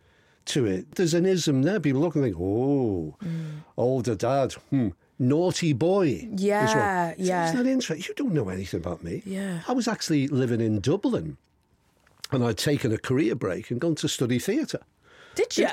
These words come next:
Speaker 1: Yeah,
Speaker 2: What?
Speaker 1: jumped up there. In, yeah, in Dublin.
Speaker 2: Doing
Speaker 1: And I was
Speaker 2: what?
Speaker 1: ri-, writing
Speaker 2: As a,
Speaker 1: a, I was
Speaker 2: oh, you're an
Speaker 1: writing a
Speaker 2: actor. What?
Speaker 1: Well, no,
Speaker 2: Sorry,
Speaker 1: I
Speaker 2: I
Speaker 1: mean,
Speaker 2: keep
Speaker 1: I'm,
Speaker 2: talking over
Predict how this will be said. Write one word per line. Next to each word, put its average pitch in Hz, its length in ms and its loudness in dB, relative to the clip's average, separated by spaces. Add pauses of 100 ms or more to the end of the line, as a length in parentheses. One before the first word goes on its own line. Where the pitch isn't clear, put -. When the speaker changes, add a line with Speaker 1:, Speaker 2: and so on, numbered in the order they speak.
(120)
Speaker 1:
Yeah, 381 580 2
Speaker 2:
What? 659 200 4
Speaker 1:
jumped - 140 4
up - 40 0
there. 135 160 2
In, 147 220 0
yeah, 370 380 2
in 147 100 4
Dublin. 127 320 0 (160)
Speaker 2:
Doing 427 160 2
Speaker 1:
And - 80 4
I - 20 2
was 539 140 4
Speaker 2:
what? - 220 2
Speaker 1:
ri-, - 60 -14
writing 247 340 2
Speaker 2:
As - 220 -6
a, - 40 2
Speaker 1:
a, - 0 -
I - 20 -
was - 80 4
Speaker 2:
oh, 151 40 6
you're - 100 6
an 165 60 2
Speaker 1:
writing 508 160 -2
a - 140 -2
Speaker 2:
actor. - 120 -2
What? 571 240 0
Speaker 1:
Well, 302 140 4
no, 175 60 2
Speaker 2:
Sorry, 254 220 4
Speaker 1:
I - 60 2
Speaker 2:
I - 40 0
Speaker 1:
mean, - 100 0
Speaker 2:
keep - 20 0
Speaker 1:
I'm, - 60 -2
Speaker 2:
talking 262 280 2
over 294 100 4